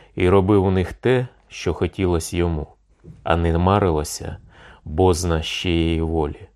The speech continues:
Він шість літ не бачив Христусю. Проте виразно, до найменшої борозенки на вустах уявляв,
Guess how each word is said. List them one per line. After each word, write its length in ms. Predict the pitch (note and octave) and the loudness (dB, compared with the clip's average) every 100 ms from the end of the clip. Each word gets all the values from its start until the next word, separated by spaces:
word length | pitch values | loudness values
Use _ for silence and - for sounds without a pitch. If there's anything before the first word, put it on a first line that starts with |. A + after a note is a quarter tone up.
| _ _ _ _ _ _ _ - | _ _ _ _ _ _ _ -6
Він 260 | F#2 A2 G#2+ | 0 0 0
шість 520 | - C#3 B2+ - - | -4 -2 -2 -4 -2
літ 280 | G#2+ G2 - | 0 0 -2
не 140 | E2 | -2
бачив 400 | E2 D#2+ - D#2 | 0 0 -2 -6
Христусю. 720 | - E2+ - - E2 - - _ _ _ _ - - - - | -4 -6 -6 -10 -12 -12 -20 _ _ _ _ -20 -20 -20 -6
Проте 360 | F2+ F2+ - E2+ | 0 0 2 2
виразно, 640 | F#2 G#2 F2+ D#2 D#2 D2+ - _ - - | 4 4 2 0 -4 -6 -10 _ -20 -10
до 180 | E2 G2 | 0 2
найменшої 640 | G2+ G2+ A2 G#2 - G2 F#2 | 4 2 2 0 -2 0 2
борозенки 720 | F#2+ F#2+ F#2+ G#2 F#2+ - F2+ | 2 2 4 2 2 -2 -2
на 100 | F2 | 0
вустах 580 | F2 - - A2+ - | -2 -4 -2 -2 0
уявляв, 640 | G#2 G2 F#2+ G2 E2+ C#2 | 0 2 4 2 2 -2